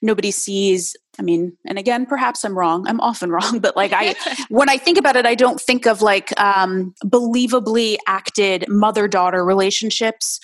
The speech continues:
Speaker 1: or
Speaker 2: Mm,
Speaker 1: sibling
Speaker 2: mm-hmm.
Speaker 1: relationships or, you know, teacher-student relationships that are referred to as having chemistry. I think that's a word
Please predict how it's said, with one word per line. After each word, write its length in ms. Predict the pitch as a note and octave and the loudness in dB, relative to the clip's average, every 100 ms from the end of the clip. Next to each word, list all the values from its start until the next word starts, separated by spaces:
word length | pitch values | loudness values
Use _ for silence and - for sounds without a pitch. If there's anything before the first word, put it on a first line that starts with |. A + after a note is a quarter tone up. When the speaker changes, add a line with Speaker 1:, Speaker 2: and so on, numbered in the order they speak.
| - | -10
Speaker 1:
or 320 | A#3 F#4+ - - | -2 0 0 -2
Speaker 2:
Mm, 40 | |
Speaker 1:
sibling 460 | - C#4 A3+ B3+ B3+ | -2 -2 2 0 2
Speaker 2:
mm-hmm. 80 | |
Speaker 1:
relationships 840 | B3 B3 A#3+ - A3+ - A3 - - - | 2 2 2 0 -2 -2 -4 -6 -8 -2
or, 300 | F#3+ F3+ F3+ | 0 0 -2
you 180 | G3 | -2
know, 340 | F#3+ E3 - - - - | 0 0 -2 -6 -12 -6
teacher-student 800 | A#3+ A#3 G3 - - B3+ B3 - | -4 -4 -4 -6 -4 0 0 0
relationships 960 | G#3+ G#3 G3+ G#3 - G3 F#3+ - - - - - F3+ | 0 0 -2 -4 -2 -2 -2 -6 -8 -10 -14 -14 -4
that 340 | G3+ F#3+ F#3 - _ - | -2 0 -2 -4 _ -4
are 160 | G3 F#3+ | -2 -2
referred 540 | F#3 - G3 F#3+ F#3+ - | -4 -2 -2 -2 -4 -6
to 220 | G#3 F3+ | -4 -2
as 580 | F3+ F3+ F3 F3 E3 - | -2 -2 0 0 -2 -4
having 560 | - F3+ E3+ D#3+ D#3+ E3+ | -4 -2 -2 -2 -2 -4
chemistry. 840 | - F3+ E3+ - - D3 E3 - | -4 -4 -4 -6 -6 -4 -4 -6
I 60 | - | -6
think 260 | - A3 - | -4 -2 -2
that's 220 | A3 A3+ | -2 -2
a 60 | G3+ | -4
word 640 | F3 G3 G#3 F#3+ E3+ F3 | -2 0 0 0 -2 -4